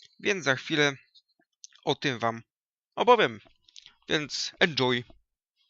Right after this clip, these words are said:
the party. Początki filmów o zombie sięgają wczesnych lat trzydziestych. Wtedy to Victor Halperin, bazując na powieści Garneta Westo-,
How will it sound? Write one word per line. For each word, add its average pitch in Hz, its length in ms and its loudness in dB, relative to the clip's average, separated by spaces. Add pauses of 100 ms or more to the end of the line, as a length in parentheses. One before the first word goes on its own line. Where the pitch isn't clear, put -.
(160)
the - 100 -10
party. 127 500 0 (960)
Początki 220 320 -2
filmów 175 320 -4
o 131 60 -4
zombie 147 280 -4
sięgają 143 380 2
wczesnych 160 480 0
lat 131 180 0
trzydziestych. - 640 -4
Wtedy 127 240 -4
to 110 160 -8
Victor 131 580 -6 (260)
Halperin, 117 800 -2
bazując 117 540 -6
na 117 80 -8
powieści 110 680 -2 (280)
Garneta 113 680 -2
Westo-, 107 400 -6